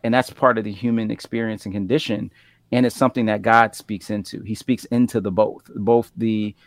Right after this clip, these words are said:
the grief and the lament, um, of what was lost, but also the rejoicing of what has been gained. And I think to move us together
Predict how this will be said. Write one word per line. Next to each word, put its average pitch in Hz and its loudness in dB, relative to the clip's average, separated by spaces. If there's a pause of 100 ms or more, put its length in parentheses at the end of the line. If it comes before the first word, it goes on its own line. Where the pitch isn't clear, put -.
(160)
the 117 2
grief 107 -2
and 107 0
the 101 0
lament, 101 0 (420)
um, 113 2
of 104 -2
what 113 4
was 101 -6
lost, 120 -2
but 110 4
also 113 4
the 107 -4
rejoicing 107 -4 (240)
of 101 -6
what 110 2 (140)
has 107 -2
been 101 -4
gained. 104 -2 (420)
And 113 0
I 110 2
think 113 -2 (340)
to - -2
move 120 4
us 120 6
together 107 2